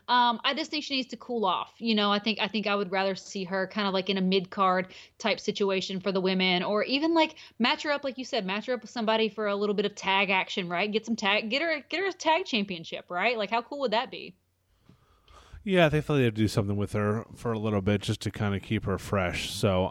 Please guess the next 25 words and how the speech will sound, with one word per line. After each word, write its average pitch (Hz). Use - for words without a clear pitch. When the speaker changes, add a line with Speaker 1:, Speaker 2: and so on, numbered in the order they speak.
Speaker 2:
uh, 110
I 131
think 196
Becky 165
wins 147
both 139
of 139
these 131
matches. 123
I'm 107
sure 110
you 110
feel 107
the 92
same 104
way, 101
but 98
I 95
think 104
one 117
of 107
those 95
reigns 95
is 90
gonna, 92